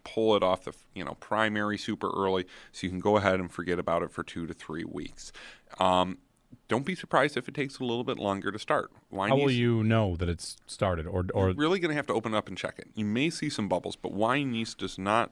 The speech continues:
Speaker 1: ferment with the kind of same explosion that we get with beer.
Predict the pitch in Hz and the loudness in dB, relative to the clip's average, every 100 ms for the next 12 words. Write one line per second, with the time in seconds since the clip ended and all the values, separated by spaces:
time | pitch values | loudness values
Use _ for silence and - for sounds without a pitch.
0 | _ - 107 98 95 - 90 - 107 98 | _ -8 -4 -2 -2 -4 -8 -6 -6 -4
1 | - 98 90 - - 101 101 104 - 90 | -6 -8 -8 -12 -8 2 4 4 2 -4
2 | 90 87 92 - 90 - - 90 85 | -6 -4 -4 -4 -8 -10 -8 -4 -4